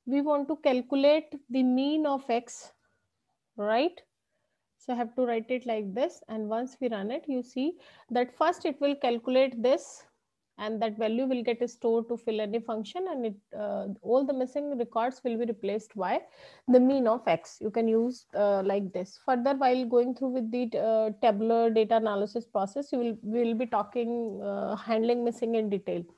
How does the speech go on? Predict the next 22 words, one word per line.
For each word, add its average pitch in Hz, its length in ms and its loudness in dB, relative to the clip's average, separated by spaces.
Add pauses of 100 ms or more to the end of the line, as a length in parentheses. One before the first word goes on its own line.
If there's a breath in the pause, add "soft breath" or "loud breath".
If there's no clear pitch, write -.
(480 loud breath)
So - 120 4
this 302 220 6
is, 330 240 4
uh, 247 440 10
the 240 120 6
one 285 200 8
option 302 360 6
that 294 160 2
how 254 220 6
we 262 200 2
can 277 180 2
fill 247 260 4
it. 302 200 4 (160)
Apart 240 340 4
from 311 260 2
this, 320 420 4
uh, 240 180 4 (100)
Pandas 262 440 6
has 311 180 2
given 262 420 2
two, 294 400 0
uh, 220 340 0